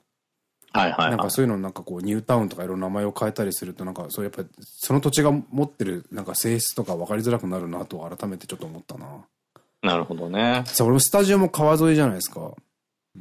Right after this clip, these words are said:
Speaker 1: うん。
Speaker 2: で、
Speaker 1: スタジオも水浸しでしょ？
Speaker 2: いや、だからなんかここもよく考えたらやべえよなと思ったんだけど、すっごい昔にこの物件に入る時に、
Speaker 1: うん。
Speaker 2: いろいろ調べていたら、その、
Speaker 1: うん。
Speaker 2: ここ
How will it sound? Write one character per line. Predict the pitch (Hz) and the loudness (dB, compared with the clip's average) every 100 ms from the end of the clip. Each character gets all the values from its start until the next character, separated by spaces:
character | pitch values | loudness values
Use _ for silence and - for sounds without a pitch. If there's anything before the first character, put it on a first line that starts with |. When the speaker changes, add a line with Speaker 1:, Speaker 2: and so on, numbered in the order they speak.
| 87 | 0
Speaker 1:
う | 127 | 2
ん。 | 110 78 87 - 104 101 | 4 0 -6 -10 -6 0
Speaker 2:
で、 | 104 101 101 101 101 - _ _ - - - _ _ _ | 2 2 2 0 -2 -4 _ _ -20 -20 -20 _ _ _
Speaker 1:
ス | - | 2
タ | 208 | 4
ジ | 147 | 6
オ | 147 | 6
も | 120 | 4
水 | 92 90 | 2 2
浸 | 92 92 87 | 2 4 4
し | |
で | 95 | 2
し | 85 | 4
ょ？ | 131 - - - | 4 4 -2 -4
Speaker 2:
い | 139 | 4
や、 | |
だ | 143 | 4
か | 127 | 6
ら | 110 | 4
な | |
ん | 107 | 4
か | 92 | 2
こ | - | 0
こ | 165 | 4
も | 226 226 | 6 8
よ | 220 | 6
く | 233 147 | 6 4
考 | |
え | 113 | 4
た | |
ら | 101 | 4
や | 101 | 4
べ | 143 | 6
え | |
よ | 139 | 4
な | 98 98 | 4 0
と | |
思 | 98 113 | -2 -6
っ | |
た | - | -4
ん | 95 | -4
だ | 85 | -4
け | 87 | -6
ど、 | 95 107 95 82 | -2 0 0 2
す | - 127 | 2 2
っ | 117 | 2
ご | 254 | 4
い | 220 | 6
昔 | 123 117 120 | 6 4 4
に | 113 | 2
こ | - | 4
の | 123 | 4
物 | 147 143 139 | 4 2 0
件 | - 147 | 4 6
に | 143 | 6
入 | 135 165 | 4 4
る | 113 | 2
時 | 98 90 | -2 -6
に、 | 87 98 107 92 80 _ - - - | -4 0 0 -2 -6 _ -20 -12 0
Speaker 1:
う | |
ん。 | 110 87 | 2 2
Speaker 2:
い | 117 | 4
ろ | 131 | 6
い | 151 | 6
ろ | |
調 | 143 147 160 | 4 4 4
べ | 147 | 4
て | 110 92 | 0 -4
い | |
た | 85 92 | -4 -4
ら、 | 101 107 92 | -2 0 -2
そ | 107 | -4
の、 | 98 92 90 85 - | -6 -6 -8 -8 -8
Speaker 1:
う | 170 | -2
ん。 | 190 175 | 0 2
Speaker 2:
こ | |
こ | 175 | 0